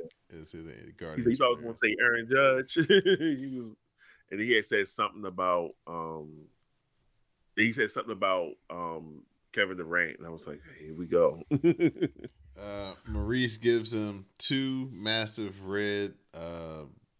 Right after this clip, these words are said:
Speaker 1: they look like yoga balls, uh, to go with the bat before having him open one more present.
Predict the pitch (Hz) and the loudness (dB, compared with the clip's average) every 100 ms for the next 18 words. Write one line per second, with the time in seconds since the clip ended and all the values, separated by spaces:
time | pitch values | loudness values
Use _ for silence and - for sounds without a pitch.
0 | _ - 87 82 80 85 76 80 87 80 | _ -12 -10 -10 -10 -10 -10 -8 -8 -8
1 | 73 73 73 73 - - - - _ - | -8 -10 -10 -12 -14 -16 -18 -20 _ -20
2 | - - 90 90 87 82 101 87 104 107 | -20 -10 -6 -4 -6 -8 -10 -4 -2 0
3 | 101 98 87 87 78 98 95 82 - _ | -2 -6 -8 -8 -2 2 2 -2 -12 _
4 | 85 87 - 90 92 95 90 87 90 82 | -12 -12 -10 -8 -4 -4 -4 -6 -12 -12
5 | 85 82 76 95 107 95 80 85 80 76 | -14 -14 -12 -10 -8 -8 -10 -10 -12 -12
6 | 76 | -18